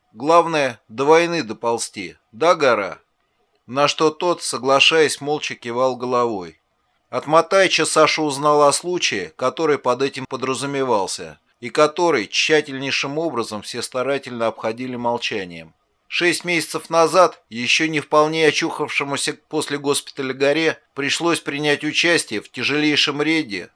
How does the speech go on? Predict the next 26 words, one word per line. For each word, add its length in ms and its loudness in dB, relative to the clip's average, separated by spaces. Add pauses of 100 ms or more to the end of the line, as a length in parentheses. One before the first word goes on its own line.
в 100 -8
район 380 2
Зуба. 480 -6 (400)
И 100 -6
на 120 -2
седьмой 440 -2
день 380 -2
длительных 560 -6
высокогорных 800 0
переходов 640 -4
он 140 -8
сломался. 760 0 (520)
И 80 -10
сутки 400 -2
ещё 320 0
шёл 260 0
сам, 420 0 (140)
поддерживаемый 680 -2
товарищами 760 2
под 320 -6
руки, 400 -10 (220)
без 220 -8
вещмешка, 720 2
бронежилета 760 -2
и 60 4
оружия. 640 -2